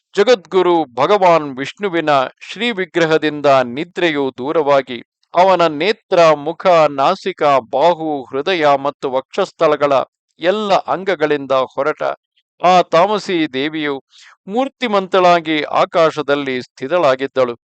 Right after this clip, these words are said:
ಭಗವಂತನು ಪದೇ ಪದೇ ಆಕಳಿಸುತ್ತಾ ಎದ್ದು ಕುಳಿತನು.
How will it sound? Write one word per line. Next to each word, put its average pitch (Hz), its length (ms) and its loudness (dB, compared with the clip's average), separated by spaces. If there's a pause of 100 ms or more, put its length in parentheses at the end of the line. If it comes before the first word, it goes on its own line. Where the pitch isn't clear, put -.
(640)
ಭಗವಂತನು 202 760 2
ಪದೇ 202 420 2
ಪದೇ 175 320 0
ಆಕಳಿಸುತ್ತಾ 160 920 0
ಎದ್ದು 135 360 -4
ಕುಳಿತನು. 143 500 -6